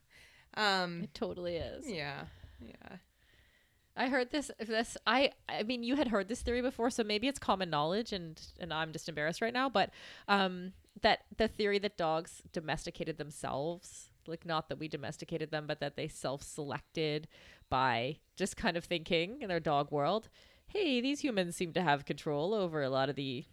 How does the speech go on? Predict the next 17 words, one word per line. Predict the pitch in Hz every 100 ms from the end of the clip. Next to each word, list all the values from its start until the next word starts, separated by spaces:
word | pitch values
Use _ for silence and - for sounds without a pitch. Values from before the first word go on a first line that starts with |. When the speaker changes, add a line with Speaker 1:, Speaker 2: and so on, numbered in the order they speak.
| -
Speaker 2:
food | - 170 131 156 208
and | 160 160 - - - _
good | - 160 151
shelter | - 160 139 208 202
and | 208 165
good | 156
resources. | 147 156 156 165 208 233
So | - 165 151 - - - - -
if | -
we | 277
just | 254 - -
cuddle | - 202 196
up | 190 -
with | -
them, | 277 202 165 269 _ _ _ _ -
uh, | 190 175 175 170 185 -
a-, | -